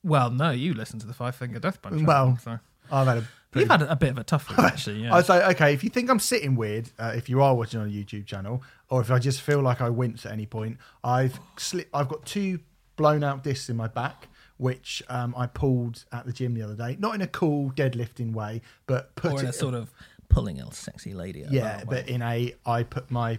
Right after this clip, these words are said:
Speaker 2: leg in the, my shorts wrong and fell over, and now I'm in fucking agony. And poor Bonjour, if you're worried, like, thinking maybe Bonjour will pop up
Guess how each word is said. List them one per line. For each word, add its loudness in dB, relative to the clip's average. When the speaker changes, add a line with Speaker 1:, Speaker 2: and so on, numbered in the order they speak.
Speaker 2:
leg 0
in -4
the, -4
my -4
shorts -8
wrong -8
and -10
fell -6
over, -8
and -8
now -6
I'm -8
in -8
fucking -10
agony. -12
And -2
poor 0
Bonjour, 4
if -2
you're -2
worried, 4
like, 0
thinking -2
maybe 4
Bonjour 2
will -4
pop -6
up -4